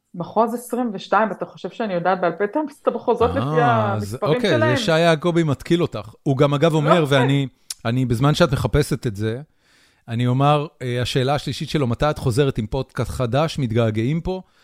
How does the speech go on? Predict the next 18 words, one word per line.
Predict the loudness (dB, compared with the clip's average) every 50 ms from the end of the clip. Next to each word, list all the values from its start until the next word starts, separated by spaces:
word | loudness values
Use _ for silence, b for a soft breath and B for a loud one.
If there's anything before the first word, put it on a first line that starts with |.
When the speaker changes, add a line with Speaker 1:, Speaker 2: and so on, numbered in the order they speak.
| b b b b b
Speaker 2:
וזה | -4 0 2 2
מתווסף | 2 2 2 2 0 2 2 2 2 2 0
לעוד, | -2 0 2 4 2 2 2 2 2
אה, | 2 2 2 2 0 0 -2 -2 -4 -6 -8 -10 -14 _ _ _ _ _ _ _ _ _ _ _ _ _ -6
אה, | -4 -2
הודעה | 0 0 0 0 0 2 2 2
של | 2 0 0 0
עדי | 0 2 2 0
שריג, | 2 2 2 2 4 4 2 0 0
שכתבה, | -4 -8 -8 -8 -6 -4 -2 0 0
"מתה | 2 2 0 0 2 2 2 2
עליה | 2 2 2 2
וממש | 0 0 0 2 2 2 0 0
מתגעגעת | -2 -4 0 0 2 2 2 2 0 0 0 -2
לפודקאסט | -4 -4 -4 -4 -4 -4 -8 -6 -6
שלה, | -4 -4 -4 -2
המדריך | -2 -4 -4 -4 -4 -4 -4 -4 -6
לטראמפיסט." | -8 -6 -6 -8 -6 -6 -4 -6 -6 -6 -8 -14 -20 _